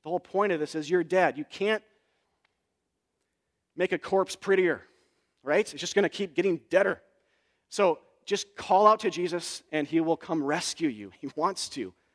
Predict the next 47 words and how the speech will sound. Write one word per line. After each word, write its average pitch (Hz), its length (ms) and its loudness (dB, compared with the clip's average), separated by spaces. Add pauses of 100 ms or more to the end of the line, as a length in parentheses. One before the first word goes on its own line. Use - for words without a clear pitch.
(140)
Bible's 165 340 0
clear 170 220 -4
on 151 80 -2
that. 123 140 0
He 131 100 -6
loves 147 340 0
you 120 120 -8
and 117 80 -4
he 117 60 -6
gave 135 240 -2
Christ 135 320 -10
to 127 80 -20
you 123 100 -6
as 117 100 -8
a 123 60 -12
gift, 113 420 -10 (240)
not 143 260 -8
something 147 420 -6
to 135 80 -8
be 123 120 -10
purchased - 640 -12
and 120 180 -16
earned. 113 240 -12 (440)
Go 160 80 0
back 165 120 2
to 165 100 0
Isaiah 156 260 2
fifty-five, 151 560 0
like 135 140 -10
I - 20 -10
read 135 160 -2
earlier. 131 380 -2 (420)
"Come 185 220 -2
to 220 80 8
the 202 80 4
waters, 151 600 2 (440)
buy 160 240 2
and 175 220 0
eat," 180 440 -4 (300)
but 127 80 -16
here's 147 200 -6
the 143 80 -12
key, 120 340 -8 (340)
"without 147 400 -8
money." 139 360 -8 (960)
It's - 140 -18
free. 202 520 -6